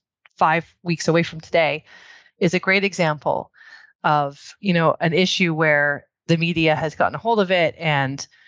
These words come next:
you know, headlines are kind of like doom and gloom and, you know, the Chinese government is gonna come, you know, take all your data, uh, run and hide kind of stuff. But, um, you know, it's, it's from, again, from this perspective of kind of like this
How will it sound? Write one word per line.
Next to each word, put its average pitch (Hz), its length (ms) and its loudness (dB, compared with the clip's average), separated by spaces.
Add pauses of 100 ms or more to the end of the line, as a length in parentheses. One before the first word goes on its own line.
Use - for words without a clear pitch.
(240)
you 180 80 0
know, 156 80 2
headlines 151 500 -2
are 143 220 2
kind 170 240 -2
of 143 60 0
like 143 160 -2
doom 165 160 0
and 151 100 -6
gloom 196 560 0
and, 143 420 -2
you 170 80 -2
know, 139 160 2
the 135 120 -6
Chinese 160 340 -4
government 147 460 0
is 147 100 -4
gonna 147 180 0
come, 143 460 -2
you 160 80 -6
know, 131 420 2
take - 220 -4
all 143 140 4
your 139 100 -10
data, 185 340 0
uh, 147 880 0 (640)
run 160 120 0
and 151 120 -4
hide 156 360 0
kind 151 160 -2
of 147 60 -4
stuff. 202 380 0 (680)
But, 180 300 0 (100)
um, 170 560 0 (160)
you 202 100 -2
know, 196 300 2
it's, - 340 -4 (300)
it's 190 240 2
from, 190 180 -2
again, 180 260 -2
from 185 140 -2
this 165 140 -6
perspective 202 560 -2
of 170 120 -4
kind 175 200 -4
of 160 60 -4
like 170 140 0
this - 280 -4